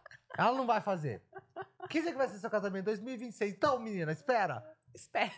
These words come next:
Speaker 1: "Até lá você pode engordar, pode emagrecer." <laughs>
Speaker 2: É.
Speaker 1: Ma-, ah, mas, meu,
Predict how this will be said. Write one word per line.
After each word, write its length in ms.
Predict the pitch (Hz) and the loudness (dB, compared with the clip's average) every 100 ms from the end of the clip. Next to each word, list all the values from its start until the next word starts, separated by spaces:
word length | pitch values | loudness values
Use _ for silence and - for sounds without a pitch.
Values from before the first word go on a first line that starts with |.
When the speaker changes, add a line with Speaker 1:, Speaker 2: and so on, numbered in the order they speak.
| - | -2
Speaker 1:
"Até 240 | 185 285 | 2 4
lá 160 | 208 233 | 6 4
você 100 | 233 | 0
pode 180 | 226 196 | -2 0
engordar, 340 | 165 180 226 | 2 4 4
pode 300 | 214 196 175 | 4 2 2
emagrecer." 680 | 180 160 160 160 - 214 226 165 | 0 0 2 0 4 2 2 -2
<laughs> 640 | - 170 220 233 220 185 | -2 0 2 2 2 2
Speaker 2:
É. 460 | 185 185 185 185 185 | 2 0 0 0 0
Speaker 1:
Ma-, 200 | 175 170 | 0 4
ah, 680 | 226 247 247 254 247 233 196 | 4 6 4 2 4 2 2
mas, 260 | 196 180 | 0 -2
meu, 300 | 185 226 160 | -2 2 4